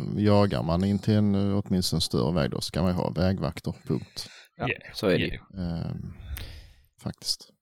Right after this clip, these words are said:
Speaker 2: Men, eh, om någon har liksom bra tips på hur man får folk att sänka hastigheten, och skicka inte in då blåa puckar och, eh, fotanglar eller, eh, pappskyltar på jämthundar, för att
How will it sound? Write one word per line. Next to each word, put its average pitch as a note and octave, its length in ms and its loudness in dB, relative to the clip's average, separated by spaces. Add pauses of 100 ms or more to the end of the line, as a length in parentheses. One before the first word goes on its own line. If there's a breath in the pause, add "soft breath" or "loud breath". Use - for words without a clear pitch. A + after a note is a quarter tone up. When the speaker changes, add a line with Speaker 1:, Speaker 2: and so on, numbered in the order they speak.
(160)
Speaker 2:
Men, G2+ 340 4
eh, G#2 420 6
om C3 140 8
någon A#2 180 8
har C3+ 200 10
liksom A2+ 540 2
bra G2 200 6
tips - 420 0
på G2 80 4
hur G2 80 4
man G2 140 2
får E2+ 200 4
folk - 340 0
att G2+ 220 4
sänka G#2 640 2
hastigheten, E2 640 0
och F2+ 380 2 (200)
skicka - 340 0
inte G2+ 200 0
in F#2 180 4
då D#2+ 240 6
blåa E2 500 4
puckar D2 460 4
och, C#2+ 560 2
eh, D2 240 0 (120)
fotanglar D2+ 920 2
eller, C#2+ 580 0
eh, C2+ 60 2
pappskyltar D#2 760 2
på - 100 2
jämthundar, D#2+ 640 2
för - 160 -8
att - 240 -16